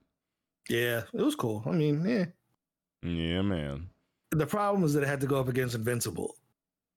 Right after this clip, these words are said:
Speaker 2: I don't think that was the prob-, probably for,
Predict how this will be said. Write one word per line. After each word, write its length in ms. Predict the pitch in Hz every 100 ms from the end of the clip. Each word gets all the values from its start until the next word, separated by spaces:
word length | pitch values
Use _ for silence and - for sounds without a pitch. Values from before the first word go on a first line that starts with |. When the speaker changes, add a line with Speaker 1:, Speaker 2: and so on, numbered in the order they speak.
| _ _ _ _ _
Speaker 2:
I 100 | -
don't 220 | 170 151 107
think 320 | 92 85 -
that 280 | 92 82 - _ _
was 400 | 98 87 85 82
the 100 | 80
prob-, 560 | 71 - - 85 85 -
probably 380 | - 113 98 90
for, 340 | - 82 80